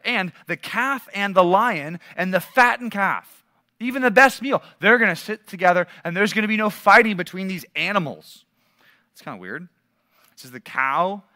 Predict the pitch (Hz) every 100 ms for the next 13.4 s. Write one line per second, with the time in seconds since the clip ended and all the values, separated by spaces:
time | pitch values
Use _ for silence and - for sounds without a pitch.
0 | _ 143 143 120 107 196 160 123 139 151
1 | _ - 170 127 120 104 120 123 160 151
2 | 113 90 90 - - _ _ _ _ _
3 | _ - 151 190 226 190 214 180 190 202
4 | 214 233 196 - _ _ - 151 127 135
5 | 127 98 - - - _ _ _ _ _
6 | _ _ _ _ _ _ 117 131 151 _
7 | _ 147 135 - 180 160 127 _ _ _
8 | - 123 143 151 135 170 156 131 156 131
9 | 147 156 135 127 135 120 101 92 85 _
10 | _ _ _ _ _ _ 110 127 95 82
11 | _ 110 110 104 101 101 - _ 101 107
12 | 123 156 165 170 170 139 123 117 - 117
13 | 98 98 117 160